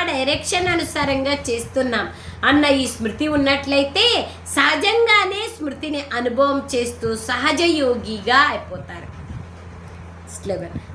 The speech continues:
సదా ఈశ్వరీయ విద్యార్థి జీవితం యొక్క స్మృతి ఉంటే మాయ సమీపంగా కూడా రాదు. విద్యార్థిని అంటే సదా ఆర్జించేవాళ్ళు, నేర్చుకోవాలనే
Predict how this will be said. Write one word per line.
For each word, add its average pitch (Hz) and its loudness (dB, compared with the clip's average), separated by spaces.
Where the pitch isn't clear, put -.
సదా 339 6
ఈశ్వరీయ 480 0
విద్యార్థి 370 0
జీవితం 294 -6
యొక్క 262 -6
స్మృతి 226 -8
ఉంటే 240 2
మాయ 285 4
సమీపంగా 233 -2
కూడా 208 0
రాదు. 175 -4
విద్యార్థిని 330 2
అంటే 269 -2
సదా 247 4
ఆర్జించేవాళ్ళు, 254 2
నేర్చుకోవాలనే 277 2